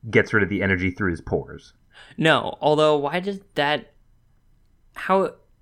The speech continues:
Speaker 2: no, it's not like that.
Speaker 1: <laughs> How is that better? I don't know. <laughs>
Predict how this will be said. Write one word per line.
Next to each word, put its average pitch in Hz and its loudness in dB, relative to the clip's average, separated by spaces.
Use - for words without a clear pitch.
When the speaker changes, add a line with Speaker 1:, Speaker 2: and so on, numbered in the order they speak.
Speaker 2:
no, 143 2
it's 117 -4
not 127 4
like 120 -10
that. 113 -8
Speaker 1:
<laughs> - 2
How 151 10
is 135 10
that 127 10
better? 156 12
I 123 12
don't 120 12
know. 98 8
<laughs> 185 12